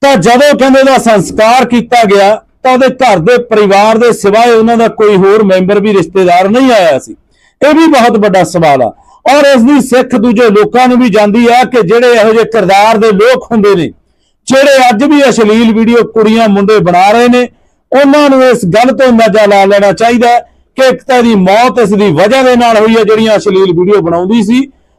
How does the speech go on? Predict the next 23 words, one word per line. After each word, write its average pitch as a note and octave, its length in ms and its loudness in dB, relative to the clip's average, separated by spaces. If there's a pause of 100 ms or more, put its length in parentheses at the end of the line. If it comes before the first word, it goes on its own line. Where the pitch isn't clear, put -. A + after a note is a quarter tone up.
(200)
ਔਰ B3+ 80 0
ਦੂਜੇ C4+ 380 0
ਪਾਸੇ G#3 500 -2 (460)
ਉਹਦੇ D#4 240 0
ਕਿਰਦਾਰ B3+ 480 0
ਦੀ C4+ 160 2
ਵਜ੍ਹਾ C4 340 0
ਦੇ C4+ 120 2
ਨਾਲ A#3+ 300 0
ਉਹਦੇ A#3+ 440 0 (360)
ਮਰਨ B3 380 2
ਦੇ C#4 100 2
ਉੱਤੇ B3 240 -2
ਵੀ G#3+ 120 0
ਕੋਈ G3 220 -2
ਬੰਦਾ F#3 480 0 (240)
ਜਾਂ A#3 200 0
ਕੋਈ A#3 180 -2
ਪਸ਼ੂ A3+ 340 -2
ਪਕਸ਼ੀ G#3 340 -2
ਵੀ F#3+ 120 -2
ਨਹੀਂ G3 120 -2
ਗਿਆ। C3+ 200 -2